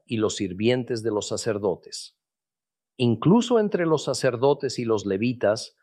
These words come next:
los trabajos se dividían cuidadosamente en unidades finitas. Unos cuidaban ciertas partes del mobiliario sagrado, otros llevaban plantas y estacas de las tiendas, otros realizaban tareas de guardia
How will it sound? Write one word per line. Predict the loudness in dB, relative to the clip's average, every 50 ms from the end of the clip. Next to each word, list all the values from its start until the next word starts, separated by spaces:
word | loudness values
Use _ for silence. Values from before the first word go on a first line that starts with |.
| _ _ -2
los | 0 0 0 4
trabajos | 6 6 8 8 8 6 6 2 -8 -4
se | -4 -4 -2
dividían | -2 -2 -2 -2 -2 0 4 4 4 4 2 -2
cuidadosamente | -2 -2 0 2 6 8 6 6 6 6 6 6 6 4 2 0 0 2 2 2 2 2 0 0 0 0
en | 2 2
unidades | 2 2 2 2 6 6 6 6 6 2 -2 -10 -6
finitas. | -4 -2 0 2 0 0 -2 -6 -12 -10 -10 -12 -14 -16 _ _ _ _ _ _ _ _ 0
Unos | 2 4 4 4 2 0
cuidaban | 0 2 8 8 8 8 8 4 0 -2
ciertas | -2 2 2 2 2 2 -2 -2 0
partes | 4 6 6 6 6 2 -6 -8 -2
del | -2 0 2
mobiliario | 2 0 0 0 2 4 6 6 6 6 4 -2
sagrado, | -4 -4 0 4 6 8 8 8 6 2 -2 -6 -8 _ _ _ _
otros | 8 10 10 10 8 6 -2 -2 -2 -2 -10 _ -20 _ _
llevaban | 4 6 8 8 10 8 6 2 0 0
plantas | 2 6 6 6 6 6 2 0 -2 -2 -2 0
y | -4
estacas | -2 2 6 8 8 8 6 0 -4 0
de | 0 2
las | 2 2 0 0
tiendas, | 2 2 2 2 2 0 -2 -2 -4 -12 _ _ _ _ _ _ 6
otros | 8 8 8 8 6 2 -2 -2 -2 -4 _ _ _ _ _
realizaban | 4 6 6 6 6 4 4 4 6 6 4 2
tareas | 4 2 4 4 4 2 2 2
de | 0 -2
guardia | 2 6 8 8 8 8 6 2 -2 -4 -6 -6